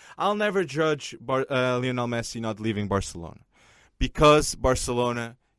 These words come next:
gave the treat-, uh, helped fund the treatment that made Lionel Messi get the height to become Lionel Messi that we see right now.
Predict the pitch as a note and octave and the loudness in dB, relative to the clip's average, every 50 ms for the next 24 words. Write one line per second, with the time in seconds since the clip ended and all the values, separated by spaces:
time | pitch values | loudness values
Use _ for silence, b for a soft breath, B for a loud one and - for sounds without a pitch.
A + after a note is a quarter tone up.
0 | _ _ _ _ _ - D3+ C#3+ C#3+ D3 D3 C#3 B2 A#2 B2+ B2+ - - - B2+ | _ _ _ _ _ 2 4 6 6 6 4 2 -2 -4 -6 -6 -6 -6 -6 -6
1 | B2 B2 A2+ - C3 C3 B2+ B2 B2 C3+ B2+ C3+ C#3+ D3 - - - - - - | -6 -6 -6 -4 -2 0 0 0 0 0 0 2 2 2 4 2 0 0 0 -8
2 | - - b b b b b b b b b - - - C#3 C#3 C#3 C3+ A#2+ B2+ | -8 -10 b b b b b b b b b -6 0 2 2 2 2 0 -4 -4
3 | - - - C3 B2+ A#2 - - A#2 A2 G2 - A2+ A2 G#2 F2+ - _ _ _ | -4 -6 -6 -6 -6 -6 -8 -10 -14 -8 -4 -2 0 0 -2 -4 -6 _ _ _
4 | _ _ - A2+ A#2 C3 B2+ B2+ B2+ G#2+ G#2+ B2 A#2+ A#2 A#2 A#2 A2 A2 A2 A2 | _ _ -18 -14 -12 -10 -10 -10 -12 -14 -14 -12 -12 -10 -10 -12 -12 -12 -14 -14
5 | - - - G#2 G#2 - A#2+ A#2 A2+ - - G#2+ G2+ G#2+ G#2+ G#2+ G#2+ A2 - - | -16 -16 -18 -20 -16 -12 -12 -12 -10 -10 -12 -14 -12 -12 -12 -12 -12 -14 -16 -20
6 | - - - B2+ G#2 A#2 G#2 - A2 G#2+ G#2 G2+ G2+ G#2 - F#2+ G2+ G2 G2+ G#2 | -20 -20 -18 -16 -16 -16 -16 -16 -16 -14 -14 -16 -16 -18 -18 -16 -14 -12 -12 -12
7 | F#2 F#2 G2 G2 - - G2+ G2 G2 F#2+ F2+ - - - G2 F#2 F2+ F2 E2+ D#2+ | -12 -14 -14 -14 -16 -16 -16 -16 -16 -14 -14 -16 -16 -16 -14 -12 -12 -12 -12 -14
8 | E2+ D#2 D2+ - | -16 -20 -20 -20